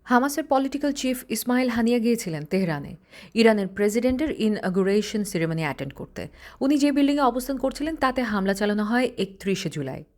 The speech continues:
এ হামলায় নিহত হন হানিয়া। এরপর গত মাসের সতেরো এবং আঠারো তারিখে পুরো লেবানন জুড়ে পেজের বিস্ফোরণ, আর সাতাশ তারিখে হিজবুল্লাহ লিডার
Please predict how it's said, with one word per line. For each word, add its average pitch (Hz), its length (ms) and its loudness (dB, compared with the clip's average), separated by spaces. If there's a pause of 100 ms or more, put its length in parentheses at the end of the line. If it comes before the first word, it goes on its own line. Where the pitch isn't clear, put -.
(120)
এ 180 60 2
হামলায় 185 420 2 (320)
নিহত 196 260 4
হন 147 180 -4
হানিয়া। 147 420 -6 (160)
এরপর 330 520 4
গত 311 180 2
মাসের 311 260 -2
সতেরো 262 280 0
এবং 247 180 0
আঠারো 208 260 0
তারিখে 214 420 -2
পুরো 240 280 0
লেবানন 220 400 2
জুড়ে 220 260 2 (320)
পেজের 214 260 4
বিস্ফোরণ, 208 420 0
আর 202 80 2
সাতাশ 185 340 -6
তারিখে 185 300 -2
হিজবুল্লাহ 185 400 2
লিডার 170 260 0